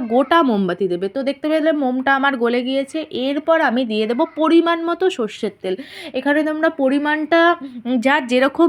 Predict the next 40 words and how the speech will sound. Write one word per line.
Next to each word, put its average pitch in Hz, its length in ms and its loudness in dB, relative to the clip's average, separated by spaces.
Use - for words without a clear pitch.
মনে 262 180 0
হবে 320 220 2
সে 339 180 0
সেরকম 269 460 0
ইউজ 240 280 -2
করবে। 190 240 0
আমার 254 320 2
কাছে 320 240 2
কোটো 277 360 2
যেহেতু 311 340 4
বড় 226 300 4
ছিল 302 240 2
না, 339 160 2
তাই 277 200 0
আমি 240 220 0
অল্প 320 360 4
পরিমাণে 269 420 0
কিন্তু 262 380 0
সর্ষের 277 420 0
তেল 359 220 4
দিয়েছি। 170 440 2
তো 254 260 0
সর্ষের 269 400 2
তেল 320 180 2
আর 311 140 4
মোম 277 320 2
একসঙ্গে 262 540 0
খুব 302 180 0
ভালোভাবে 247 420 2
গরম 214 320 2
করে 262 180 -2
নিতে 277 220 -2
হবে। 285 240 2
আরও 214 220 2
একটা 262 260 0
জিনিস 240 280 0
দেবো, 262 180 2
শীতকালে 262 500 -2
সবার 233 460 0
ঘরে 220 280 0